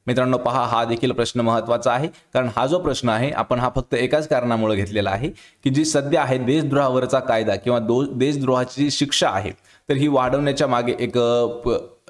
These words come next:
दाखल केलेला आहे पिटिशन, तर त्यामध्येच आपण हा प्रश्न घेतलेला आहे. तर सध्या म्हणजे करंटमध्ये भारताच्या देशद्रोह कायद्यामध्ये किती वर्षाची शिक्षा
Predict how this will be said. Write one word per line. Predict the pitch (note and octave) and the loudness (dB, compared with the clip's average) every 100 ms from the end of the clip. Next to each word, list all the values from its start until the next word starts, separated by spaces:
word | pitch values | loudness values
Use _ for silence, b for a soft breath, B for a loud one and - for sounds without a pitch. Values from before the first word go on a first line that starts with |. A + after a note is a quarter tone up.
| - | -6
दाखल | A2 G#2+ C#3 | -4 -2 -2
केलेला | B2+ C3 A#2 | 0 0 0
आहे | G2+ | 0
पिटिशन, | A2 A2 D3+ D#3 | -2 -4 -4 -2
तर | C3+ | -2
त्यामध्येच | C3 B2 B2 B2+ | 0 0 0 -2
आपण | B2+ - | -2 0
हा | A#2+ | 0
प्रश्न | A2 A2+ - A2 | 0 -2 -2 -4
घेतलेला | G2+ G#2+ A2+ | -4 0 0
आहे. | A#2 D#3 B B _ | 0 -4 B B _
तर | F3+ | -2
सध्या | F3 F#3 F#3 D3 | 0 0 2 2
म्हणजे | A#2+ D3 | 2 0
करंटमध्ये | D#3 D3 D#3 F3+ D#3+ G#2+ B2+ | 2 2 2 2 0 0 0
भारताच्या | F3 A2 A2+ A2+ B2 B2+ | 0 0 0 0 0 0
देशद्रोह | C3 A2+ C#3 B2+ D3 E3 | 0 0 0 2 0 2
कायद्यामध्ये | C#3+ A2 G#2+ G#2+ G#2+ D3+ | 0 2 2 0 0 -2
किती | C#3 C#3 E3 | -4 -2 0
वर्षाची | E3 A2 F#2+ A2 B2 | 2 0 0 -4 -4
शिक्षा | - G#2 - | -6 -6 -4